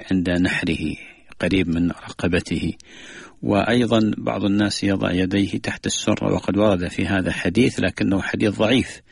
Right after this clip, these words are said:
لا يصح، وإن كان بعض المذاهب الفقهية اعتمدت هذا، لكن الصواب من الأحاديث من خلال استقرائها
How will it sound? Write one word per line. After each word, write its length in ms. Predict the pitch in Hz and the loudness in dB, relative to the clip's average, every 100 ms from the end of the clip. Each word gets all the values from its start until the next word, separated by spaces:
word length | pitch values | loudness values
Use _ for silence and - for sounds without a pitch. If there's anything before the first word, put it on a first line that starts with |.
| - - - _ | -20 -20 -20 _
لا 180 | 104 113 | 0 2
يصح، 420 | 110 - 98 - | 2 0 -6 -2
وإن 200 | 104 135 | 0 0
كان 300 | - 123 107 | 2 2 2
بعض 240 | - 95 90 - - - - - | 0 -4 -6 -12 -16 -20 -20 -4
المذاهب 540 | - 95 95 104 95 92 | 2 2 4 2 2 0
الفقهية 520 | 87 - - 101 90 | -4 -6 -2 0 0
اعتمدت 640 | - 101 95 87 80 - | -2 2 2 2 -2 0
هذا، 180 | 104 110 | 2 4
لكن 420 | 110 98 - 131 160 - - - - | 4 2 0 0 -2 -8 -20 -20 -10
الصواب 520 | 104 - 113 107 95 - _ _ - - - | -6 -2 4 4 4 0 _ _ -20 -20 -8
من 300 | - 98 92 | 0 2 2
الأحاديث 840 | - 98 - - 101 92 104 92 - | 0 -2 -2 -2 0 2 2 2 -2
من 100 | - | -6
خلال 340 | - 92 87 | -2 0 0
استقرائها 840 | 85 - - 98 101 104 113 170 | -2 -6 -4 2 2 4 2 0